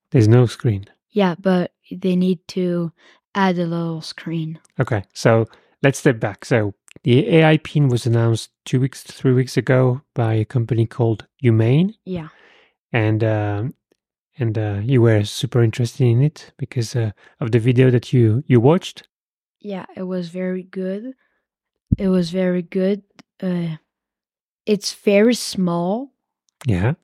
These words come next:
Speaker 2: It, it's not he-, heavy at all.
Speaker 1: No, it's how, how, how much, how, how much weight is this? Thirty, uh, grams?
Speaker 2: It's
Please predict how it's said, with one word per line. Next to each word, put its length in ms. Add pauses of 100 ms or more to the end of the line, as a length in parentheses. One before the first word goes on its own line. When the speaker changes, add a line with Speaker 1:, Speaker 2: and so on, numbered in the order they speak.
Speaker 2:
It, 320 (800)
it's 420
not 320 (480)
he-, 360 (260)
heavy 480
at 140
all. 380 (800)
Speaker 1:
No, 80
it's 220
how, 380
how, 260
how 280
much, 540
how, 260
how 60
much 260
weight 200
is 160
this? 380 (200)
Thirty, 260 (640)
uh, 240 (380)
grams? 320
Speaker 2:
It's 240